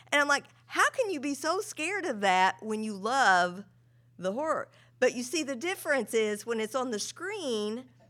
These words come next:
you're safely afraid. You see that? I mean, it's no different to me. I don't like to be afraid.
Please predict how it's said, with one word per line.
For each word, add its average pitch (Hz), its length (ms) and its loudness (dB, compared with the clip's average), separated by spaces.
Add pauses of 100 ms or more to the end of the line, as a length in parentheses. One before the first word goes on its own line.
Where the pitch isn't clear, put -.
(200)
you're 226 160 -2
safely 330 580 0
afraid. 165 640 -4 (480)
You 202 140 -4
see 262 160 -4
that? 294 400 2
I 226 100 2
mean, 208 180 0
it's 202 120 -6
no 277 180 4
different 320 380 -2
to 269 100 -4
me. 247 160 2
I 190 80 6
don't 208 140 2
like 190 160 2
to 185 80 -10
be 170 120 -4
afraid. 131 540 -4